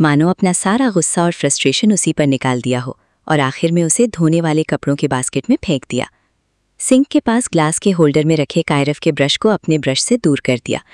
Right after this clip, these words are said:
पर जब इससे भी उसके दिल को शांति नहीं मिली तो ब्रश निकालकर उसे कायरव की toiletries items के पास पटक दिया।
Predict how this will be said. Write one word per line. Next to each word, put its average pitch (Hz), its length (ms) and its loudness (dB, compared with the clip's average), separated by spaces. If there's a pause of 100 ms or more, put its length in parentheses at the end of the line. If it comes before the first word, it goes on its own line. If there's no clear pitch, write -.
(280)
पर 285 80 2
जब 269 200 4
इससे 285 240 2
भी 311 140 4
उसके 233 240 2
दिल 151 160 2
को 170 120 0
शांति 147 420 0
नहीं 147 240 2
मिली 143 240 0
तो 202 140 0
ब्रश 147 320 -2
निकालकर 139 460 0
उसे 208 200 0
कायरव 143 400 -2
की 175 100 -4
toiletries 135 540 0
items 135 320 0
के - 100 -2
पास - 220 -4
पटक 139 340 -2
दिया। - 180 -6